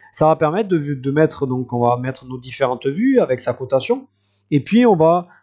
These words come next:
normalement, si vous le faites avec l'outil informatique, facilement rajouter une vue en perspective qui va faciliter donc la,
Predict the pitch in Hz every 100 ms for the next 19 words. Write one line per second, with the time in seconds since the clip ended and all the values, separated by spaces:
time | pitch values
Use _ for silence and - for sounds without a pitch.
0 | - 127 123 123 156 214 233 147 131 127
1 | 143 135 120 120 117 127 113 120 123 226
2 | 226 175 - 147 143 196 214 202 180 175
3 | 175 147 147 143 131 123 117 147 185 180
4 | 131 131 127 - 147 135 123 113 - 156
5 | 160 165 147 123